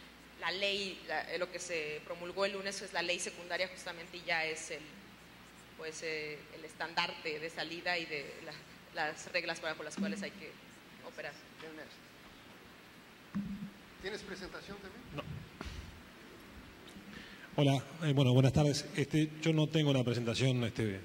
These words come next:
Speaker 3: formal como para mostrar, simplemente hice unos apuntes como para, para conversar un, un poquito. Eh, y, y naturalmente desde la acnic tenemos este, a, a, a, este, abordajes complementarios con las cosas que se han estado diciendo, ¿no? Este, así que bueno, espero,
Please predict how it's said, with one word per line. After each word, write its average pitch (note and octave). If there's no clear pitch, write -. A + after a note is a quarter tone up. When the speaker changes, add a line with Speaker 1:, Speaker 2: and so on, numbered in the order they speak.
Speaker 3:
formal A#2+
como A2+
para A2
mostrar, B2
simplemente B2+
hice A#2+
unos C3
apuntes B2
como A#2
para, A2
para G#2+
conversar A2+
un, A2+
un A#2
poquito. A2+
Eh, A#2+
y, C3+
y C3+
naturalmente C3+
desde B2+
la C3
acnic C3+
tenemos C3+
este, G#2+
a, A2
a, A2
a, G#2
este, A2+
abordajes B2+
complementarios B2+
con B2
las A2+
cosas B2+
que A#2
se B2
han B2
estado A2+
diciendo, A2+
¿no? C3+
Este, G#2+
así A2+
que A#2
bueno, A2
espero, A#2